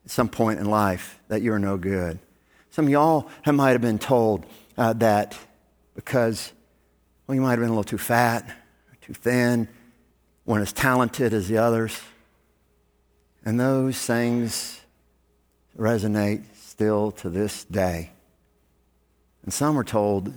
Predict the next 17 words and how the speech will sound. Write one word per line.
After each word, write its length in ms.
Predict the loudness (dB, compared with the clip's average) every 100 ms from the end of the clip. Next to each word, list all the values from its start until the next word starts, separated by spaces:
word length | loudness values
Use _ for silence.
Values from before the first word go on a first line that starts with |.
| -8
right 240 | -4 -4
now, 420 | -2 -2 -2 -4 -8 _ _ _ _ _ _ -10
you're 80 |
too 240 | -6 -2 2
old, 460 | 4 4 2 -2 -8 -18 _ _ -10
too 120 | -8
frail, 500 | -4 -2 -2 -4 -6 -12 _ _ _ _ _ _ _ _ _ _ _ _ _ _ _ _ _ -20 _ _ _ _
past 320 | -2 -2 -4
your 80 | -10
prime. 460 | -8 -8 -8 -8 -12 -16 _ _ _ _ _ _ _ _ _ _ _ -8
Now 60 |
you're 180 | -6 -4
astoundingly 760 | -6 -6 -4 -2 -2 -2 -4 -8 _ _ _ _ _ _ _ -8
and 160 | -2
wonderfully 640 | 0 0 -2 -6 -8 -10 -16 _ _ _ _ _ _ -6
made. 420 | -2 -2 -4 -8 -18 _ _ _ _ _ _ -4
Each 560 | 0 0 -2 -10 -10